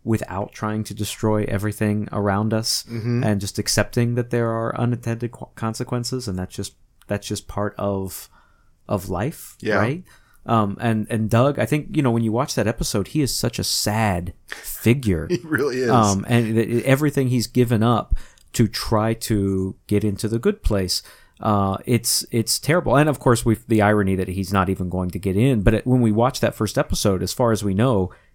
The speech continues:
Speaker 1: he's getting in. But the, what you have to sacrifice, essentially, you're sacrificing enjoying your life in order to make it to the good place. And then, of course, it doesn't even work. But, um,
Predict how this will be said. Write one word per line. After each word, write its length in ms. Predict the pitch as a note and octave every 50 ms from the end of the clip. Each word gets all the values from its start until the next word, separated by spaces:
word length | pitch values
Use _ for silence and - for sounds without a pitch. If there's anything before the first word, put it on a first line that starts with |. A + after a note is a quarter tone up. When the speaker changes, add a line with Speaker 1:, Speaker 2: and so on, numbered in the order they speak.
| _ _ _
Speaker 1:
he's 240 | - - E3+ D#3 -
getting 300 | - B2 G2+ F#2 F#2 F#2+
in. 320 | A#2+ D3+ C3 F#2+ F2 E2 - - - - _ _ -
But 160 | - - -
the, 240 | A2+ A2 G2+ F#2+ - -
what 280 | - A2 C3 C#3+ C#3+
you 100 | D3 B2
have 180 | A2+ A2+ A2 -
to 80 | - F#2
sacrifice, 720 | - - G#2+ A2 - - B2 G#2+ - G#2 F2+ E2+ E2+ - -
essentially, 400 | C3+ - F#3+ G3+ - D#3 C3 A2+
you're 100 | B2 B2+
sacrificing 960 | - - C3 B2+ C3 - C3+ - - G#2+ G2 G2 - A2 G2 F#2 F2+ E2+ - - - - - - - _ _ _ _ _ _ _ _ _ _ _ _ _ _ _ - - -
enjoying 640 | E3+ D3+ C#3+ B2 A2+ A2 A#2+ B2+ C3+ B2+ A#2 A2+ G#2+
your 140 | G2+ G2 F#2+
life 540 | F#2 G2 A#2+ A#2 F2+ - - - - - - - _ _ _ _ _ _ _ _ _ - -
in 140 | - C3 B2
order 300 | A#2 A2 G#2+ G#2 G#2 G2
to 400 | G2 - - - A2 G#2 G2+ G2+ F#2+
make 280 | F#2+ G#2 G#2+ G#2 -
it 100 | G#2+ - -
to 200 | - A#2 A2 G2+
the 120 | G#2 G#2
good 200 | F2+ B2 B2 A#2+
place. 240 | - - F2+ F2+ -
And 140 | C#3+ A#2 G#2
then, 80 | G2+
of 100 | F#2 -
course, 200 | - - G2 -
it 40 | -
doesn't 220 | - F#2 F2+ F2+
even 140 | F#2 G2+ - F#2+
work. 320 | A2+ B2 G#2+ - - -
But, 240 | - A2 A2 - - - - - - - - _ _ -
um, 420 | - A2 A2 G#2 G2 F#2 F#2 -